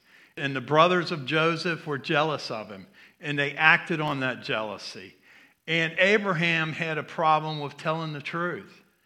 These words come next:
and he had a problem with fear, you know, and Isaac ended up doing the same thing that Abraham did. And Jacob deceived his brother. And then we get to David, and David starts off great. He loves the Lord. He's killing Goliath. He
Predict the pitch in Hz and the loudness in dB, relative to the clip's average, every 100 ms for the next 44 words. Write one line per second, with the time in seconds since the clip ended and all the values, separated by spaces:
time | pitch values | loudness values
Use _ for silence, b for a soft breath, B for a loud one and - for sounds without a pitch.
0 | b b b b 147 151 151 147 135 - | b b b b -4 -2 2 0 -2 -2
1 | 170 165 160 160 143 139 135 - 175 185 | 2 2 2 -2 -2 -4 -4 -4 2 2
2 | 120 92 - - _ _ b b b b | 2 -4 -14 -20 _ _ b b b b
3 | 139 143 156 165 151 151 147 143 151 160 | -6 -2 -2 0 2 4 2 0 2 4
4 | 180 185 190 170 170 160 160 143 170 160 | 4 0 -2 -2 0 0 -2 0 0 0
5 | 151 - 165 170 165 180 160 160 143 160 | -2 -2 -2 0 0 -2 -2 0 2 4
6 | 165 131 139 117 110 113 95 - - _ | 2 0 -2 -6 -8 -10 -12 -14 -20 _
7 | b b b b b - 160 147 117 160 | b b b b b -2 0 0 4 8
8 | 190 190 190 175 - 135 147 - 180 165 | 8 6 2 0 -4 -4 -4 0 2 2
9 | 156 143 131 143 147 139 113 98 92 - | 2 -4 -4 0 2 2 -2 -10 -12 -20
10 | b b b b b _ 160 147 147 156 | b b b b b _ -6 -2 0 0
11 | 151 156 175 160 127 165 196 185 120 - | 2 2 2 0 6 8 8 6 -2 -8
12 | 151 143 127 151 170 160 135 - 165 156 | -4 -4 0 4 4 2 -4 0 0 0
13 | 165 151 143 - 160 160 147 139 131 151 | 0 -2 -2 0 4 4 2 -4 -2 0
14 | 156 - 156 156 147 143 123 - 160 156 | 0 -2 -4 0 0 -2 -6 -4 -4 -2
15 | 135 143 143 143 143 143 143 | -4 2 4 4 4 -2 -6